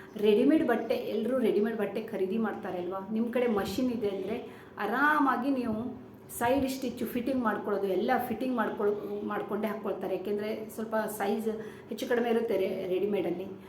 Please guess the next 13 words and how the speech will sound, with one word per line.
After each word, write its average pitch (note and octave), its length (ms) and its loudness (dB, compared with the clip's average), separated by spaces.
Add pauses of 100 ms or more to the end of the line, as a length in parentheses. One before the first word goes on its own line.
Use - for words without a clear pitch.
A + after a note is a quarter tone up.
(220)
ಆವಾಗ C4 220 4
ಸೈಡ್ A#3+ 380 2
ಫಿಟ್ಟಿಂಗ್ C#4 320 -2
ಮಾಡೋದು, A#3+ 540 -2
ಆಮೇಲೆ A#3+ 320 0
ಸ್ಲೀವ್ಸು, C4+ 680 2
ಕೆಲವೊಂದು A#3 580 4
ಡ್ರೆಸ್ಸಿಗೆಲ್ಲ A3+ 480 0
ಸ್ಲೀವ್ಸ್ B3 420 0
ಇರಲ್ಲ G3+ 300 0
ನೋಡಿ, F#3 580 0
ಸ್ಲೀವ್ಸ್ C#4+ 280 4
ಹಚ್ಕೊಡೋದಿರುತ್ತೆ. G3+ 800 0